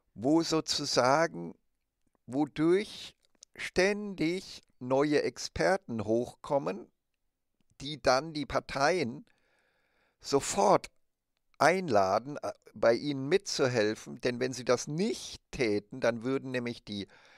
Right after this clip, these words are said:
diese neu hochkommenden, äh, äh, Experten, äh, s-, sie zur Wahl herausfordern, die Wahl, äh, f-, gewinnen und hinter den neuen Experten entsteht eine neue Partei und die werden die neuen Kanzler und die neuen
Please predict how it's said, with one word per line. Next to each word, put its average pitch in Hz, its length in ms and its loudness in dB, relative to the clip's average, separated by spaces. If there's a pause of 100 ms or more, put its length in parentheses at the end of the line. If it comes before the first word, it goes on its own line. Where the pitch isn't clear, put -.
(300)
diese 107 580 -2 (300)
neu 160 380 4
hochkommenden, 151 1300 0
äh, 127 580 -2
äh, - 80 -8
Experten, 143 920 0 (880)
äh, 123 260 2 (280)
s-, - 440 -14 (400)
sie 156 260 -8
zur 120 280 4
Wahl 139 280 8
herausfordern, 175 1040 2
die 123 200 -4
Wahl, 123 440 6
äh, 87 300 -8
f-, - 220 -6
gewinnen 185 600 0 (360)
und 120 220 -2
hinter 156 320 0 (140)
den 120 280 -4
neuen 156 580 0
Experten 156 720 -2
entsteht 123 520 -6
eine 110 100 -4
neue 117 360 2
Partei 131 640 2
und 110 240 -8
die 117 160 -10
werden 127 280 0
die 120 120 -6
neuen 117 360 0
Kanzler 143 580 -2
und 113 160 -6
die 107 100 -6
neuen 107 440 0